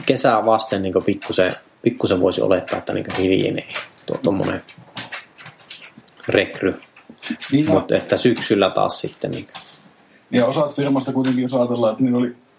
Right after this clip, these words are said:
Speaker 2: tekivät kuitenkin budje-, budjettisuunnitelmat ynnä muut niinku loppuvuotta kohti,
Speaker 1: Mm.
Speaker 2: tai vuoden vaihetta,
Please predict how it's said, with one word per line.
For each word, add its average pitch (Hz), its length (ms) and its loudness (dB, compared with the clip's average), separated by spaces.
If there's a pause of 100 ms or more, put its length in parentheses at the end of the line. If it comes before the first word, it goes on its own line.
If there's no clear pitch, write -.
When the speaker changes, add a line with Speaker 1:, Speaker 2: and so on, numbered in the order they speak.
(480)
Speaker 2:
tekivät 127 280 2
kuitenkin 135 340 0
budje-, 143 460 0
budjettisuunnitelmat 135 800 0
ynnä 123 140 2
muut 131 260 0
niinku 127 180 0
loppuvuotta 123 520 -2
kohti, 127 460 -2 (220)
Speaker 1:
Mm. 113 140 4
Speaker 2:
tai 113 160 2 (240)
vuoden 113 260 0
vaihetta, 120 500 0